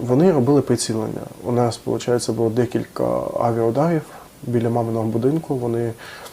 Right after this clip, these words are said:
прицілювались, е, і попали в сусідній.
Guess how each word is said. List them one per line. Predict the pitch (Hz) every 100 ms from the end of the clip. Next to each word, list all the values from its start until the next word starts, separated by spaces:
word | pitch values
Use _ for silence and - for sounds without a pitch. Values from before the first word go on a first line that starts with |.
| - -
прицілювались, | 117 110 143 143 151 151 147 - - - - - - -
е, | 127 120
і | 131
попали | - 135 110 104 120 - - - - -
в |
сусідній. | - 123 123 127 151